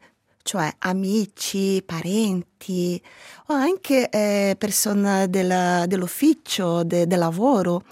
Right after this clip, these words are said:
sarebbe buono, in teoria, una settimana prima.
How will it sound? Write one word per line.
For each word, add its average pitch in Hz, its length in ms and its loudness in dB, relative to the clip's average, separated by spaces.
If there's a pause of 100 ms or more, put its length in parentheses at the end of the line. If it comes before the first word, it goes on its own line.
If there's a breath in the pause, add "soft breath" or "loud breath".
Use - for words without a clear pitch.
(360 loud breath)
sarebbe 240 580 2 (320)
buono, 202 720 2 (200)
in 202 120 -2
teoria, 202 640 0
una 196 180 -4
settimana 175 600 -2
prima. 165 560 -4